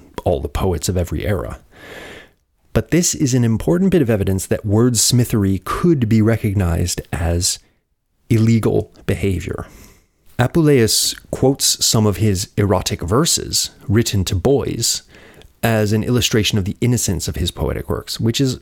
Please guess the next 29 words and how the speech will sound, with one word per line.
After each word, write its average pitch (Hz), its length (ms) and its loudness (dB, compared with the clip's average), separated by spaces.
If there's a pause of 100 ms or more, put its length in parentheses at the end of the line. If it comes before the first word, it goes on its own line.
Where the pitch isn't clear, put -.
also 139 300 0
interesting 78 400 -4
for - 80 -6
the 87 80 -2
light 95 180 0
it 87 100 -2
sheds 90 280 -2
on 90 160 0
Roman 92 360 0 (160)
cultural 62 440 -4
norms. - 480 -6 (920)
As 113 140 0
a 120 60 0
side 190 340 0
note 55 280 -4
here, 67 340 -4 (540)
it's 120 120 -2
interesting 160 580 0 (520)
to 127 100 0
consider 117 360 2
the 104 120 -2
fact 107 260 -2
that - 260 -8
persuasive 127 720 0
rhetoric 90 680 -4 (280)
of 117 140 0
exactly 139 480 0
the 110 120 2
sort 107 380 0